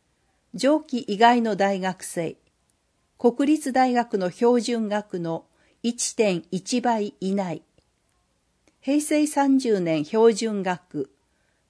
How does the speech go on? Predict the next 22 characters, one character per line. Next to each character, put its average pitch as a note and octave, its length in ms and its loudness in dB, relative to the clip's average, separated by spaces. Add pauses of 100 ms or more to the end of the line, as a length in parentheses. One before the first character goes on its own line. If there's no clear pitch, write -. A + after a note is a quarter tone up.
(100)
入 A#3 240 2
学 A#3 340 0
料、 E3 320 -2 (580)
二 A#3+ 200 4
十 C#4+ 240 0
八 A3+ 400 -6
万 F3 280 -2 (120)
二 F#3+ 100 -2
千 A#3 400 -2
円、 D#3 200 -6 (1000)
授 A3 220 0
業 B3 260 6
料、 F3 400 0 (200)
五 A3+ 180 8
十 D4 240 2
三 A#3+ 340 -2
万 D#3+ 260 -2 (120)
五 G3+ 160 2
千 B3 280 -2
八 F#3+ 200 -4 (160)
百 A3+ 260 -2
円、 C#3 200 -6